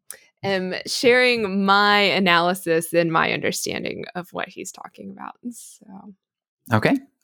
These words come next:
Speaker 2: Well, we'll take it, and it'll be amazing. So,
Speaker 1: <laughs>
Speaker 2: so first, first question, um, because I know very little about Wang Yi, and, and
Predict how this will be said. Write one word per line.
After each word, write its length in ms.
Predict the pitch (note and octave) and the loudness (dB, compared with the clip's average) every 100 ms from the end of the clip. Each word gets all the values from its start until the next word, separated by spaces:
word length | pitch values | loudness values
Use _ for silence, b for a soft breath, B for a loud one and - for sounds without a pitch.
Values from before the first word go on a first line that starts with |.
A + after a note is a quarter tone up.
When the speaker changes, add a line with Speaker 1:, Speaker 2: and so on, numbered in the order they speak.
| _ | _
Speaker 2:
Well, 180 | G#2 G2+ | 2 4
we'll 120 | A2 | 4
take 280 | - A2+ G#2+ | 4 2 2
it, 200 | E2+ - | 0 -2
and 300 | G#2 F#2+ F#2+ | 0 2 2
it'll 200 | - G2+ | 0 0
be 160 | G2 F#2+ - | 2 -2 2
amazing. 480 | G#2 F#2+ F#2 F#2 G#2+ | 2 2 -2 -8 -4
So, 260 | - E2+ - - - C4 B B3+ B _ G2 | 0 0 -2 -14 -10 -10 B -16 B _ -10
Speaker 1:
<laughs> 800 | F2+ - _ - - - - - | -10 -16 _ -20 -20 -20 -20 -6
Speaker 2:
so 200 | - C#3 | 2 4
first, 420 | E3 E3+ - - | 6 4 2 2
first 200 | E3 - | 2 4
question, 540 | D3 C3+ C3 A2+ A2+ - - | 2 2 2 4 2 -2 -2
um, 440 | G#2+ G2+ G2+ G#2 - - | 0 2 2 -2 -6 -20
because 380 | - - A2 G#2+ - _ | -4 2 2 2 -6 _
I 180 | - B2 | 2 4
know 180 | C#3 A2+ | 6 6
very 260 | G#2+ G2+ | 6 6
little 380 | F#2 F#2+ F#2 F2+ | 6 4 4 2
about 320 | - G2 F2+ F2 | 2 4 4 4
Wang 240 | F#2+ F#2 | 4 4
Yi, 340 | F2+ F2 F#2+ - _ - | 2 0 -2 -8 _ 0
and, 540 | F#2+ F#2 F#2 F2+ - - _ | 4 6 4 4 0 -8 _
and 380 | F2+ F#2 F#2 | 0 2 0